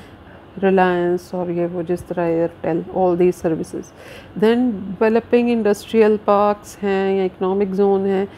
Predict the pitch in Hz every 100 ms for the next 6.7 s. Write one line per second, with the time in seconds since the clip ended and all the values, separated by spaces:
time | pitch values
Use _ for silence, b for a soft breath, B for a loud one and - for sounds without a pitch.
0 | B B - 196 196 202 196 190 190 -
1 | 202 208 196 185 - 190 190 - 202 190
2 | 190 - 170 165 151 143 - B B B
3 | - 180 185 190 190 196 208 226 226 208
4 | 202 196 180 208 208 196 190 - 185 190
5 | 190 196 185 196 202 214 202 202 190 180
6 | 196 202 214 202 202 208